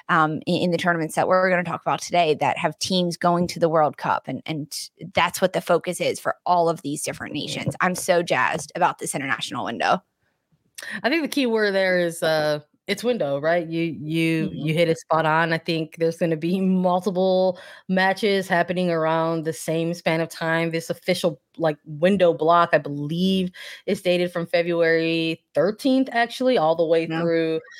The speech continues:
Speaker 2: the twenty-second. Um, and a good, a, a good chunk of what's going to happen within these windows are some of these, um, round robin style tournaments. We've, you've heard us chat about,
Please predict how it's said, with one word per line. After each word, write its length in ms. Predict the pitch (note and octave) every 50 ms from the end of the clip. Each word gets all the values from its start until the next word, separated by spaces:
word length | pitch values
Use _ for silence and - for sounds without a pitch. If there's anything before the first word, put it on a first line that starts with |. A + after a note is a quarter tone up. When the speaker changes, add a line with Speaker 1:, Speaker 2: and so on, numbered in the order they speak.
| - - - - -
Speaker 2:
the 100 | F#3 F3
twenty-second. 880 | F3 - - F3 E3 E3 D#3+ D3+ - - E3+ E3+ - F#3 F3+ F3+ F3 - - - - - - _ - -
Um, 480 | - F3 F3 E3+ E3 E3 E3 E3 D3+ -
and 100 | F3+ F#3
a 60 | F#3+ F#3
good, 220 | F3+ A3 A3 A3 _ _ -
a, 200 | F#3 E3+ D3+ F#3+
a 40 | F#3
good 260 | E3 G#3+ G#3+ A3 -
chunk 480 | - - - - A3 G#3 G3+ G3+ -
of 200 | F#3 - F3 E3+
what's 180 | F3 F3 E3+ -
going 220 | - F3+ E3+ F3
to 100 | E3+ -
happen 460 | D3+ - - F3 F3+ F3+ F3+ F#3 F3 E3+
within 240 | E3 E3 - E3
these 160 | E3+ E3 D#3 -
windows 220 | E3 D#3+ D#3 D3+
are 400 | C#3 D3 D#3+ E3 E3 E3 E3 E3+
some 240 | E3 - - F#3 E3+
of 80 | E3+ E3
these, 380 | F3 E3 E3 D#3+ D#3 - - - - - - - - - -
um, 440 | E3 D#3+ D#3 D3+ D#3 D#3 D3+ C#3+ - - -
round 380 | E3+ E3+ F3+ F#3 G3 F#3+ F#3+
robin 460 | D#3+ F3+ F3 F3+ F3 F3+ F3 F3 F3+ F3
style 540 | - - - E3 E3 E3+ E3+ E3 E3 E3 -
tournaments. 480 | - - C4+ C4+ C4+ C4 C4 B3+ B3+
We've, 200 | A#3+ G3+ F3+ E3+
you've 180 | D#3+ E3+ E3 -
heard 180 | - F#3 F3+ F3+
us 180 | F3 F3 -
chat 280 | - - - F#3+ F3 F3
about, 400 | D#3+ E3 D#3+ D#3+ D#3+ D#3 -